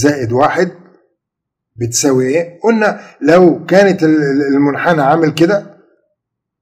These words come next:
يبقى مجموعة حل المعادلة دي بتساوي صفر، لأن المنحنى قطع محور السينات في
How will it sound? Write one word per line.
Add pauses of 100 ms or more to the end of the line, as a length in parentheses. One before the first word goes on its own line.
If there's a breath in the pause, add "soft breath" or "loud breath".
(3250)
يبقى
مجموعة
حل
المعادلة
دي
بتساوي
صفر،
لأن
المنحنى
قطع
محور
السينات
في